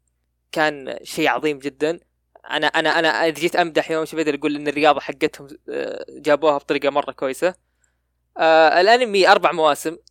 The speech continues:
<clears throat> آه، الموسم الرابع وقف في مكان، استغفر الله، مكان خايس جدًا.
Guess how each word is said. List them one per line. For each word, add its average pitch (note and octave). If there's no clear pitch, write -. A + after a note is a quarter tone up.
<clears throat> -
آه، D3
الموسم E3
الرابع E3+
وقف D#3
في -
مكان، E3
استغفر -
الله، C#3+
مكان D3
خايس C#3+
جدًا. D#3